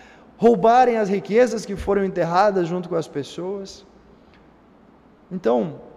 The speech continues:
só prova, só mostra que a materialidade de nada vale, de nada adianta para o processo espiritual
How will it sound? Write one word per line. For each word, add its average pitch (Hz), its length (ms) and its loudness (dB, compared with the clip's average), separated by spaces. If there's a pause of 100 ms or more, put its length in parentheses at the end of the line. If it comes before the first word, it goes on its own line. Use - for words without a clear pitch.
(800)
só - 240 -8
prova, 226 500 -2
só 247 180 -4
mostra 226 520 0
que 214 120 -4
a 214 40 -2
materialidade 233 960 -2
de 185 140 -2
nada 226 480 2
vale, 226 480 2
de 185 140 -2
nada 240 340 2
adianta 220 480 0
para 196 100 -6
o 196 40 -8
processo 220 500 -2
espiritual 180 680 -2